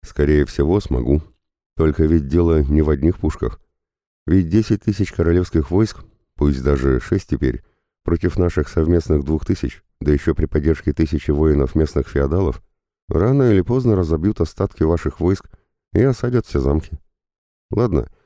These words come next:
кое-где мы сможем продержаться до следующей зимы. Это в лучшем случае, и все. Где сейчас передовые отряды короля? Заняли Клепер и встали на зимовку. Там тоже не больше двух тысяч.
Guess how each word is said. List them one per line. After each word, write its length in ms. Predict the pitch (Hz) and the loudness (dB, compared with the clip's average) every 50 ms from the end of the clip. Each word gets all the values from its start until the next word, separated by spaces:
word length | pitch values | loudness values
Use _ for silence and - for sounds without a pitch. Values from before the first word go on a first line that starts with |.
| _ _ - - | _ _ -6 0
кое-где 480 | 95 98 104 98 87 82 87 110 113 104 | 2 4 4 4 2 2 2 4 4 4
мы 140 | 90 87 | 4 2
сможем 340 | 80 - 98 120 127 117 95 | 2 0 0 0 2 0 0
продержаться 580 | - - 76 67 76 67 67 73 69 - - 64 | 0 0 0 0 0 0 0 0 0 0 0 -2
до 80 | 69 | -2
следующей 440 | 71 - - 71 65 64 - - 73 | -2 -2 -2 -2 -2 -2 -2 -2 -2
зимы. 340 | 62 64 64 60 55 57 - _ _ _ _ _ _ - | 0 2 0 0 0 -2 -6 _ _ _ _ _ _ -4
Это 200 | 85 90 - 113 | -2 0 0 2
в 60 | 123 | 2
лучшем 260 | 127 110 - - 62 | 2 0 2 0 -4
случае, 520 | - - - 62 - - - 60 57 - - _ - | -4 -2 -6 -8 -8 -6 -6 -6 -6 -6 -8 _ -2
и 140 | - 73 | 0 0
все. 360 | 85 - - - - 90 92 95 - _ _ _ _ _ _ _ _ - - | 0 0 -2 -2 0 0 0 -2 -6 _ _ _ _ _ _ _ _ -8 -4
Где 320 | 71 67 71 69 76 85 | -2 -2 0 2 0 0
сейчас 280 | 87 107 98 - 104 - | 0 0 0 -2 -2 0
передовые 480 | - 98 98 92 95 95 92 95 92 | 0 -2 0 0 0 2 2 2 2
отряды 300 | 92 - 101 92 87 82 | 2 0 0 0 0 0
короля? 400 | 82 - 85 85 82 82 82 85 - _ _ _ _ _ _ _ _ _ _ _ _ _ _ - | 0 0 0 0 2 2 0 -2 -4 _ _ _ _ _ _ _ _ _ _ _ _ _ _ -10
Заняли 540 | - - 60 60 67 76 80 92 92 87 80 | -8 -6 -2 0 0 2 4 4 4 4 2
Клепер 480 | 71 - 69 73 - - 87 87 - - _ - | 2 2 0 0 2 0 -2 -4 -4 -12 _ -4
и 120 | - 67 67 | -2 -2 -2
встали 320 | - - - 78 82 90 | -2 -2 -2 0 2 2
на 100 | 87 80 | 2 2
зимовку. 480 | 71 67 64 67 71 - - 90 87 - _ _ _ _ _ _ _ _ _ _ _ _ | 2 2 0 0 0 0 -2 -4 -4 -6 _ _ _ _ _ _ _ _ _ _ _ _
Там 200 | - 80 80 92 | -2 -2 0 0
тоже 280 | 92 120 110 98 98 95 | 0 0 2 2 4 4
не 60 | 95 | 4
больше 340 | 92 85 92 90 - - 82 | 2 2 0 0 2 0 0
двух 200 | 78 85 82 - | 2 0 0 0
тысяч. 360 | - 80 - 78 71 - - | -2 -2 -2 -2 -4 -4 -6